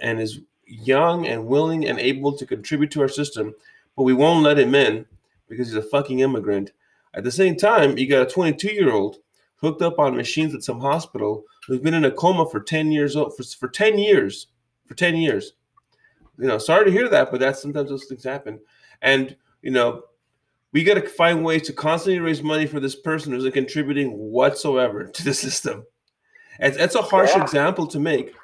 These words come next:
Speaker 1: but it gives you an idea of how, how much money we have to waste in this country. Like, we complain a lot about this country, and I know I do,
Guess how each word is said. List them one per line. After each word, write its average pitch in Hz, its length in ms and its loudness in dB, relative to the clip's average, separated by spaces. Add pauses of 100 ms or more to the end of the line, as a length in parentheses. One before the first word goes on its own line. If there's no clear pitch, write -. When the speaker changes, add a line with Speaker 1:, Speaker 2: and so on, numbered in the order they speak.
(560)
Speaker 1:
but 143 120 -2
it 147 40 0
gives 190 280 -2
you 220 80 0
an 196 100 4
idea 151 680 2 (720)
of 120 260 0
how, 131 640 0 (1700)
how 170 160 0
much 190 240 2
money 175 240 2
we 151 180 2
have 147 240 2
to 143 100 -4
waste 127 380 -2
in 113 120 -4
this 107 140 -6
country. 117 360 -8
Like, 107 280 -6 (280)
we 151 100 0
complain 160 400 -2
a 135 60 0
lot 123 220 2
about 151 280 2
this 151 100 -14
country, 156 380 -6
and 127 100 -2
I 127 80 0
know 127 160 0
I 123 140 0
do, 143 300 -4